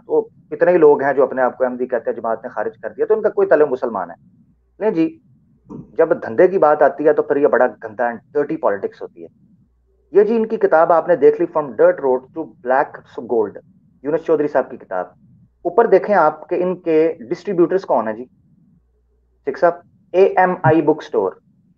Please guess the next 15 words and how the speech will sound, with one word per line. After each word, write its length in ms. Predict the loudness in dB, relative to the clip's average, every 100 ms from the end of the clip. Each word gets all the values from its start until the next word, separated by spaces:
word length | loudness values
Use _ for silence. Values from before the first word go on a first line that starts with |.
| _ _ 0
और 180 | 0 4
एएमआई 440 | 6 6 4 4
book 180 | 4 2
store 200 | 4 4
के 100 | 4
लोगों 280 | 6 6 4
के 80 | 2
साथ 160 | 0
सामने 260 | 0 0 -2
क्या 140 | 0
बना 180 | 2 2
हुआ 180 | 2 0
है? 100 | -6 _ _ -10
मनारा 440 | -4 -2 -2 -6 _ _ _ _ _ _ _ _ _ _ _
लोगो। 380 | -2 0 0 -4